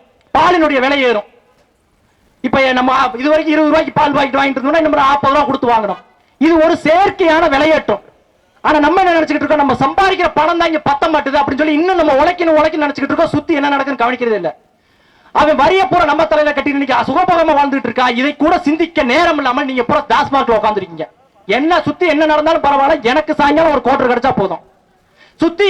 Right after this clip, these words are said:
என்ன நடந்தாலும் பரவாயில்ல, எனக்கு சாயங்காலம் அந்த நாடகத்துல அவளுக்கு கல்யாணம் நடந்துச்சா இல்லையா, இதே எனக்கு தேவை. இது உலகமே அழிஞ்சாலும் போல செல்ல புடிச்சு ஊர் ஊருக்கு இப்படி நீ, நான் வந்து எல்லா இடங்களுக்கும் பயணம் பண்ணக்கூடியவன், என்னுடைய வேலை அந்த மாதிரி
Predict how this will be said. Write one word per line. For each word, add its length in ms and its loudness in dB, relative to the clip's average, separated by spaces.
என்ன 100 0
நடந்தாலும் 380 0
பரவாயில்ல, 300 0
எனக்கு 220 -2
சாயங்காலம் 400 0
அந்த 180 -2
நாடகத்துல 380 0
அவளுக்கு 200 -2
கல்யாணம் 260 0
நடந்துச்சா 360 -2
இல்லையா, 220 -2
இதே 140 -2
எனக்கு 180 -4
தேவை. 160 -2
இது 80 -2
உலகமே 420 2
அழிஞ்சாலும் 420 0
போல 140 0
செல்ல 260 -2
புடிச்சு 280 -2
ஊர் 140 2
ஊருக்கு 220 -2
இப்படி 120 0
நீ, 60 -8
நான் 240 -2
வந்து 180 0
எல்லா 200 2
இடங்களுக்கும் 360 -2
பயணம் 220 -2
பண்ணக்கூடியவன், 420 -2
என்னுடைய 260 -2
வேலை 220 -2
அந்த 140 -6
மாதிரி 140 -4